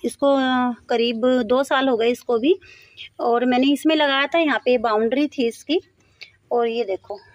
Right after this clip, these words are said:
ऐसे boundary थी, तो इसने ईंटें भी उखाड़ दी हैं, ईंटें भी उखाड़ दी हैं। और जब दो साल में इतना बड़ा हो गया है, और इधर देखिए मेरी दीवार है ये,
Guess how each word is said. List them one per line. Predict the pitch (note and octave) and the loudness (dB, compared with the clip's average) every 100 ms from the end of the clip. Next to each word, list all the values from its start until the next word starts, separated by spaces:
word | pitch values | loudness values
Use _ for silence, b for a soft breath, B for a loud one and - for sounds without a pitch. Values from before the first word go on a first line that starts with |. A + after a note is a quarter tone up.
| b b _ - | b b _ -14
ऐसे | E4+ A3+ A#3 F4+ | -6 -4 -2 -2
boundary | C#4 A3+ A3+ A#3+ | 0 0 0 -2
थी, | C#4 E4+ F4 B B - | 0 0 -2 B B -2
तो | |
इसने | E4+ E4+ F#4 | 0 4 6
ईंटें | F4+ D4 D4 E4 | 6 4 4 2
भी | E4 | 2
उखाड़ | - C#4 G3+ | 2 0 0
दी | F#3 G#3 | 0 2
हैं, | G3+ - _ _ b b b _ _ _ _ - | 0 -2 _ _ b b b _ _ _ _ -2
ईंटें | C4 E4+ | 0 2
भी | E4 | 2
उखाड़ | F4+ E4 B3+ | 2 0 0
दी | A3+ D4+ | 2 4
हैं। | F#4+ | 6
और | F4 C#4+ D4 | 4 2 2
जब | C4+ B3+ | 2 0
दो | C#4 E4 | 2 2
साल | F#4 F4 D#4 | 2 4 4
में | D#4 | 4
इतना | C#4+ C#4 B3+ | 2 0 2
बड़ा | A#3+ A#3+ | 2 2
हो | B3 | 2
गया | A#3+ A#3+ B3 | 0 0 0
है, | C#4 C#4+ | 0 2
और | C4+ | 0
इधर | B3+ B3+ | 0 -2
देखिए | A3+ A#3+ C4+ | -4 -6 -4
मेरी | B3 A#3 | -4 -2
दीवार | A3+ G#3+ G#3+ C4+ | -2 0 0 0
है | C4+ | 0
ये, | G#3+ D4 | 0 -4